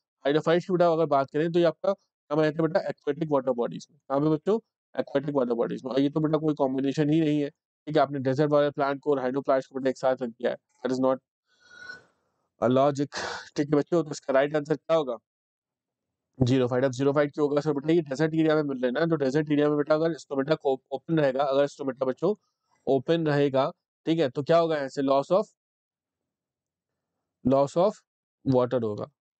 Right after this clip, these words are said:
क्या होगा बच्चों? Loss of water होगा, ठीक है, और loss of basically gases भी होगा, ठीक है, तो exchange of gases भी बच्चों यहाँ से होगा, ठीक है, तो हमें loss of water को बेटा बचाने के लिए हम क्या करेंगे? स्टोमेटा को sunken form में रखेंगे। किसमें रखेंगे बच्चों?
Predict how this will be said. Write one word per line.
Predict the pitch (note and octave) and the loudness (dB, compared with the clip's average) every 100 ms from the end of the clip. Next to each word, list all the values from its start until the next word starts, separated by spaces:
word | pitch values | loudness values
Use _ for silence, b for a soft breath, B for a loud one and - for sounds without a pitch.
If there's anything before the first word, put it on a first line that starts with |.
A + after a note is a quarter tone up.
| _ | _
क्या | C3+ | -2
होगा | C#3 C#3+ | 2 2
बच्चों? | C#3+ - G#3+ - _ _ _ _ B2+ | 0 0 -2 -4 _ _ _ _ 2
Loss | C3+ C3 | 2 2
of | D#3+ | 0
water | C3 C3 D#3 | 0 2 2
होगा, | D#3 D3+ E3 F#3+ _ _ _ | 2 2 0 0 _ _ _
ठीक | D3 C#3 | -2 2
है, | F3+ A#2 - | 2 0 0
और | C3+ D3+ | 2 4
loss | D3 C#3+ E3+ | 2 0 -2
of | |
basically | C#3+ C3 D#3+ C#3 | -4 -2 0 0
gases | A#2+ C3+ B2 | -2 -2 -2
भी | C3 | 0
होगा, | B2 G#2 - - _ | -2 -4 -10 -14 _
ठीक | C#3+ D#3+ | -6 -2
है, | A#2+ | 0
तो | B2 | 0
exchange | - D3 D3 | 0 0 0
of | C3+ | 0
gases | B2+ C3 | -2 -2
भी | C#3 | -2
बच्चों | C3+ B2 C#3+ | -4 -2 -2
यहाँ | A#2+ | -2
से | A2+ A2+ | -2 -4
होगा, | - - - b b _ | -4 -10 -12 b b _
ठीक | D3+ | 0
है, | E3 | 2
तो | D3+ | 2
हमें | E3 | 2
loss | D3+ D3 F3 | 2 2 0
of | |
water | E3 D3+ E3 | -2 0 0
को | D#3+ | 0
बेटा | E3 | 0
बचाने | D3+ C#3+ C#3 | 0 0 -2
के | D3+ | 0
लिए | D#3+ | 0
हम | D3+ | 2
क्या | D#3 | 0
करेंगे? | D3+ D3 C#3+ E3 - _ _ _ _ _ - | 0 -2 -2 -4 -6 _ _ _ _ _ -4
स्टोमेटा | - D#3 D3+ C#3+ | -2 2 2 2
को | D3+ F3 | 0 0
sunken | D#3 C3+ D#3+ D3 | -4 -4 -2 0
form | C#3 | 2
में | C3+ | 2
रखेंगे। | A#2+ A#2+ A#2+ | 0 -4 -8
किसमें | B2+ D#3+ | -2 0
रखेंगे | D3 D#3 D3+ | 2 0 0
बच्चों? | D3 G3 | 0 -2